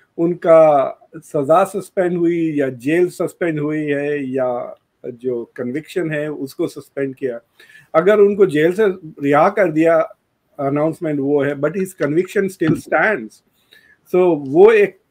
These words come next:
कन्फ्यूजन है। मैं देखा कि शहबाज शरीफ भी उस पे ट्वीट कर रहे हैं कि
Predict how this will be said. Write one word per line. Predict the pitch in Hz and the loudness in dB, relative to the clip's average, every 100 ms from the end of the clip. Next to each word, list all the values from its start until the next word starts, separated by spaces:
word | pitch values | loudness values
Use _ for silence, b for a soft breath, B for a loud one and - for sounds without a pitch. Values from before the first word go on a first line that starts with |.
| - | -4
कन्फ्यूजन | 165 156 240 233 247 196 | -4 -2 -4 -2 -2 0
है। | 180 | 0
मैं | 156 151 | 0 -2
देखा | 160 165 202 | -4 -2 -2
कि | 185 | -2
शहबाज | 185 160 165 160 | -2 2 4 4
शरीफ | - 151 190 | 0 -2 -2
भी | 190 | -2
उस | 190 | -4
पे | - 185 | -2 -6
ट्वीट | 147 175 175 | -2 -2 0
कर | 185 165 | -2 0
रहे | 165 165 | 0 0
हैं | 165 160 | -2 -2
कि | 160 | 0